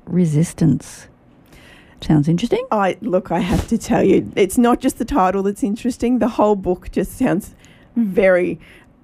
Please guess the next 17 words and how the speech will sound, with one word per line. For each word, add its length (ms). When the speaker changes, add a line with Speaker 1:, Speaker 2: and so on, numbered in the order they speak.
Speaker 2:
I 160
just 220
can't 220
wait. 300
I've 140
gotta 220
tell 200
you. 100
Speaker 1:
Story 380
of 100
friendship 440
in 140
an 120
imperfect 640
world. 400
Wow. 300
Speaker 2:
So 480